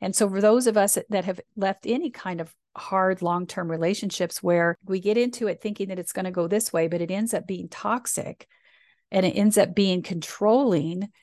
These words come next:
and we think about what we miss, we have to have that thing that's the highest beacon. So for me, I said, "I'm not returning to a patriarchal religious t-, system that mastered spiritual bypassing and gaslighting to control its congregants. I will never be in that kind of situation again."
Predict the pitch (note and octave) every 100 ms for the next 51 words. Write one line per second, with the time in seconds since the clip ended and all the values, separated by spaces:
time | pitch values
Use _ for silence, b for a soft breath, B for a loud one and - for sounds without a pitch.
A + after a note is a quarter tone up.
0 | b G3+ G3 - G3+ G#3+ - A#3+ A#3+ G3+
1 | F#3 F3+ - F#3+ G#3 G3+ F#3 E3+ F3 C4
2 | D#4 F#3 E3 - - - _ _ G3+ A#3+
3 | A3 A#3+ C4 A#3 A3 A3 B3+ G3+ E3 -
4 | G3 G3 F3+ - F#3+ F#3 F#3 F#3 - C#4
5 | - E3+ - F3 F#3 F3+ A#3 A#3+ F3 -
6 | C4+ B3+ - E3+ F3 F3 - A3+ - C4
7 | G3 - - - F3+ G3 F3+ F3 F#3+ F3
8 | E3+ E3 E3+ - - - - G3 - B3+
9 | G#3+ F3+ F3+ - - F3 F3+ F#3 - G#3
10 | A3 A3+ - - - F#3 F3+ F3 E3+ -
11 | F#3 - A3 F#3 E3 - E3+ G3+ - F3+
12 | F3+ G3+ - - F3+ - F#3+ G3 - G#3
13 | A#3 A#3 E3 D3 - E3+ E3+ F3 F#3 G3
14 | A#3 A3 A3 F3 E3 - F#3+ F3 F3 -
15 | - F3 D#3 D3 F3 F3+ A#3 B3+ -